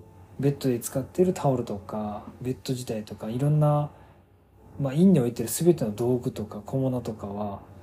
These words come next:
全て彼女が選んでます。で、それも僕が整体をやっぱね、している中で、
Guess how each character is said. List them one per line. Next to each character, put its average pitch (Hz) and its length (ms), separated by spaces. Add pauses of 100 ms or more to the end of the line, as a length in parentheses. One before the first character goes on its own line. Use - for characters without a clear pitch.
(160)
全 - 320
て - 80
彼 143 240
女 120 100
が 110 120
選 110 140
ん 107 60
で 98 80
ま 95 160
す。 - 180 (800)
で、 196 60
そ 190 160
れ 226 80
も 226 480
僕 156 320
が 208 320 (120)
整 - 300
体 151 300
を 151 240 (1000)
や 156 80
っ 151 40
ぱ - 140
ね、 110 320
し - 140
て 147 120
い 147 60
る 139 80
中 151 280
で、 110 320